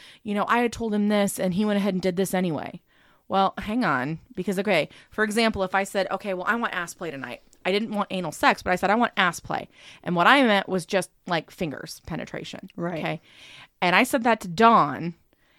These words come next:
Speaker 1: and Dawn's like, "Okay, but, like, we've,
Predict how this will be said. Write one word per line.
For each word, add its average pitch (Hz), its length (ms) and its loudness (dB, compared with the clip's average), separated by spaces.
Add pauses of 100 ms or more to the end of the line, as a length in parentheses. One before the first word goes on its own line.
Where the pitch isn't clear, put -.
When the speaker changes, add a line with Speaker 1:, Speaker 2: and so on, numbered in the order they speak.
(120)
Speaker 1:
and 185 160 -2
Dawn's 196 400 4
like, 165 540 6 (340)
"Okay, 175 640 6 (320)
but, 180 240 2
like, 156 640 0 (920)
we've, 180 300 -4